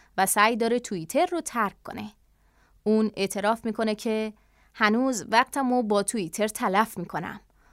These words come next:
با خوندن اخبار چرندی که قبلاً از اونا اطلاع دارم.» اون گوشیش رو در آشپزخونه شارژ می‌کنه.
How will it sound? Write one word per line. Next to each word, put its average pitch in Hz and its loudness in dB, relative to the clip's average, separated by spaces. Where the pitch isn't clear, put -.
با 214 2
خوندن 214 0
اخبار 226 -2
چرندی 220 0
که 220 -2
قبلاً 202 0
از 180 -2
اونا 180 -2
اطلاع 208 0
دارم.» - -10
اون 403 4
گوشیش 240 -2
رو 254 4
در 220 2
آشپزخونه 214 0
شارژ 165 -6
می‌کنه. - -10